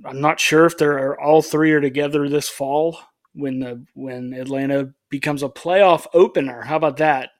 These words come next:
Um, now we're coming out of this weekend seeing that it's a playoff opener in the, uh, it, it's, it'll certainly be, <laughs> that'll certainly be a crazy weekend, but,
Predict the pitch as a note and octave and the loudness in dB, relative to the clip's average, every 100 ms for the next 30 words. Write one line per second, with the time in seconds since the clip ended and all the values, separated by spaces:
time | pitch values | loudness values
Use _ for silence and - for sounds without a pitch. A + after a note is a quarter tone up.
0 | _ - - _ - C#3+ C#3+ C3+ C#3 C#3 | _ -20 -20 _ -10 -6 -4 -4 -4 -4
1 | C#3+ C#3 C3+ C#3 C#3+ C#3+ C#3 C3+ C3+ C#3 | -4 -4 -6 -8 -8 -8 -6 -6 -6 -8
2 | - C3+ C#3 C3 C#3 C3+ C3 C3 B2+ - | -8 -10 -8 -10 -8 -10 -10 -14 -16 -18
3 | C#3 C3 B2+ C3+ C3 C3 C3 C3 C3+ B2+ | -14 -12 -12 -12 -14 -16 -16 -14 -14 -12
4 | B2 B2 A#2+ B2+ _ _ _ _ _ _ | -14 -16 -18 _ _ _ _ _ _ _
5 | _ _ _ _ _ - - - C#3 - | _ _ _ _ _ -20 -14 -12 -10 -8
6 | - - - _ _ _ _ - E3 D#3+ | -10 -10 -14 _ _ _ _ -4 0 0
7 | - G3 F3+ D3+ C#3+ C#3+ C#3 - - - | 0 -2 0 -4 -2 -2 -4 -10 -16 -12
8 | - - - - - - - D3+ E3+ E3+ | -12 -14 -20 -20 -20 -20 -2 4 4 4
9 | E3+ E3 D#3 D3 D3 C#3 D3+ C3+ C3+ C3+ | 2 0 0 -2 -2 -2 -4 -4 -4 -6
10 | C3 C3+ C3 C3+ B2+ | -6 -8 -8 -8 -10